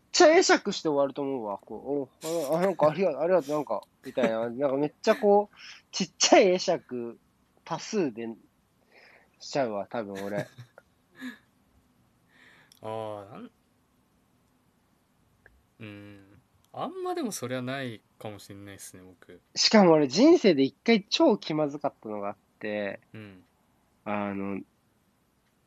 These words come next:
Speaker 1: 多分自分のとこに来る前に、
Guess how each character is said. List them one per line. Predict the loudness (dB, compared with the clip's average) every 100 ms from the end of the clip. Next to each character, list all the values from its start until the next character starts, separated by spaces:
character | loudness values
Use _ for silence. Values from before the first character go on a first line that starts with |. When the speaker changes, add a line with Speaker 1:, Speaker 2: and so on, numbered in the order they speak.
| _ _ _
Speaker 1:
多 | -14 -6
分 | -6 -6 _ _ -14
自 | -8 2
分 | 6 8
の | 8 6
と | 6
こ | 6
に | 4
来 | 2
る | 2
前 | 2 0 0
に、 | -4 -6 -6 -4 -4 -6